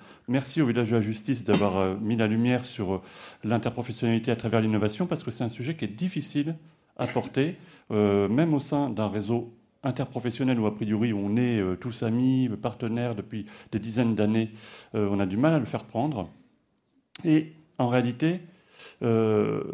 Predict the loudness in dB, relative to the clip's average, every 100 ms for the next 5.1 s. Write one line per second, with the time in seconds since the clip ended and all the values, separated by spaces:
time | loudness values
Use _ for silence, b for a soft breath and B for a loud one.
0 | -10 -12 -12 -16 -16 -10 -8 -6 -6 -2
1 | 0 -2 0 0 2 2 0 0 0 -2
2 | -2 B B _ _ _ _ _ 0 2
3 | 2 -2 -2 0 0 0 0 -2 -2 0
4 | 0 0 -2 -8 -14 -6 -4 -2 -2 -2